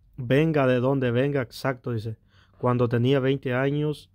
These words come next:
y cursaba mi segundo año de universidad, había un tipo que me escribía en las noches y cuando no le contestaba,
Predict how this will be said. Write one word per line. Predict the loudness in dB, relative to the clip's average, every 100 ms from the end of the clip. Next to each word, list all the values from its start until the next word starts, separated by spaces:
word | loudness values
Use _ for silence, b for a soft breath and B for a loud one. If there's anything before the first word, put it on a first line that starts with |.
| _
y | -8 -8
cursaba | -10 -10 -8 -4 -2 0 0
mi | -2
segundo | -2 -2 0 -2 0 0
año | 0 0 -2
de | -2
universidad, | -2 -2 -2 -4 -6 -4 -4 -6 b b b b
había | -4 0 0
un | 0
tipo | -2 -6 -6 -10 -6
que | -2
me | 0 0 -2 -6 _ _
escribía | -10 -10 -6 -4 -2 0 2 0
en | -4 -4
las | -2 -4
noches | -4 -6 -6 -8 -10 -8
y | -12
cuando | -6 -4 -2 -2
no | -2 -2
le | -2
contestaba, | -4 -6 -8 -8 -6 -4 -4